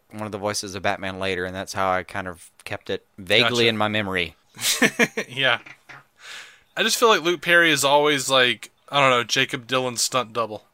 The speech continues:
Speaker 2: Just <laughs> willing to jump in there.
Speaker 1: Just a second
Speaker 2: Got
Speaker 1: away.
Speaker 2: my
Speaker 1: Oh,
Speaker 2: arms open
Speaker 1: yeah,
Speaker 2: wide.
Speaker 1: Mitch Yost, the character Bruce Greenwood, uh,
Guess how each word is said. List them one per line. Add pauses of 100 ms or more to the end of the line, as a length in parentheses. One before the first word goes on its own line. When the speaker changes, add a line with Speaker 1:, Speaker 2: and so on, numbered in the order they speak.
(320)
Speaker 2:
Just
<laughs>
willing
to
jump
in
there. (280)
Speaker 1:
Just
a
second
Speaker 2:
Got
Speaker 1:
away.
Speaker 2:
my
Speaker 1:
Oh,
Speaker 2:
arms
open
Speaker 1:
yeah,
Speaker 2:
wide.
Speaker 1:
Mitch
Yost, (160)
the
character
Bruce
Greenwood, (400)
uh,